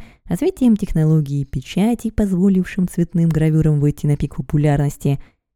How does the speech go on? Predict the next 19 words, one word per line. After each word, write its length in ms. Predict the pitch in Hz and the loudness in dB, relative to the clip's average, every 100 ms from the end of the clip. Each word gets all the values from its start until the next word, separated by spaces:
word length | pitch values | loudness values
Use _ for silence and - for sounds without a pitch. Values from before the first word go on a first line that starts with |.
| _ | _
и 160 | 427 466 | -10 -2
познакомились 640 | 247 214 185 254 277 269 | 0 0 0 0 0 -2
с 60 | - | -4
художниками 760 | - 165 196 202 196 185 180 - - - | -2 2 4 4 2 4 2 0 -8 -6
начального 680 | 156 - 202 214 196 175 - - - | -4 0 2 4 6 4 0 -8 -6
и 100 | 311 | -4
классического 800 | - 208 - 220 - - 165 160 | -2 -2 0 -4 -4 -6 -2 0
периодов 600 | 151 165 180 151 147 - | 2 2 2 2 0 -2
укие-э, 760 | 151 - 156 165 151 131 156 - _ | -8 -4 0 2 2 2 -4 -8 _
такими 320 | - 330 339 | -8 -6 -6
как 260 | - 247 247 | -4 -6 -6
Харунобу, 800 | - 151 139 143 220 226 214 202 - _ - | -6 -4 -2 0 0 4 4 2 -2 _ -12
Сяраку 680 | - 214 208 196 - 180 185 | -2 0 2 0 0 2 0
и 220 | - 170 180 | 0 -2 0
Утамаро. 680 | 160 156 151 156 139 147 156 - _ _ _ _ _ _ _ | -2 -2 0 0 0 -4 -6 -12 _ _ _ _ _ _ _
С 60 | - | -18
уходом 400 | - 135 143 - | -8 -4 -4 -6
Утамаро 680 | - - 156 165 262 320 320 - - | -8 -6 -4 -2 0 0 -2 -8 -14
закончился 680 | 277 - 320 - 285 - 262 | -14 -8 -10 -8 -10 -6 -6